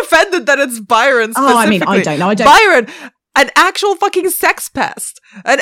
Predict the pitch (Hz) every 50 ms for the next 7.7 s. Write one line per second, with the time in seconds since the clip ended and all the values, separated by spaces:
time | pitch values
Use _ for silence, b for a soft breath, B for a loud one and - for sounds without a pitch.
0 | - - 285 311 359 370 - - 381 320 320 285 269 262 262 247 - - 240 233
1 | 190 247 262 254 254 254 262 262 277 262 - 269 262 - - 254 240 240 247 247
2 | 240 240 233 226 233 214 190 240 247 240 247 214 202 202 202 - 233 226 294 247
3 | 202 220 262 - - - 285 269 285 214 202 180 - - 208 240 247 240 247 233
4 | - 247 226 214 214 226 208 180 285 277 220 233 240 240 233 - - - - 277
5 | 277 - - - 240 214 - - 302 277 - 262 247 - - - 311 339 - -
6 | 285 330 320 302 311 302 - _ - 339 330 - - 302 277 277 - 440 - 254
7 | 247 233 254 262 269 - - - - - - - -